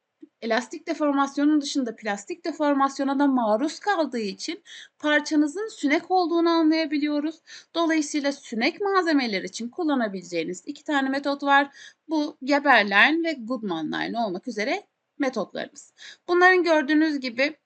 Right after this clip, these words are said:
kopmasının olacağı değer sigma ultimate ve sonrası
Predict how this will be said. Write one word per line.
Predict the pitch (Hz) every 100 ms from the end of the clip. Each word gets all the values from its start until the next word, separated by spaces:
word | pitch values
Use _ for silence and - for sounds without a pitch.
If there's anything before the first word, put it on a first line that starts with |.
| _ _ _ _ _ _ -
kopmasının | - 247 247 285 - 311
olacağı | 302 269 233 233 220 - _ 185
değer | 180 185 294 403 - _ _
sigma | - - 302 294 294 262 277
ultimate | 277 330 370 285
ve | 214
sonrası | - - 226 311 330 330 330 370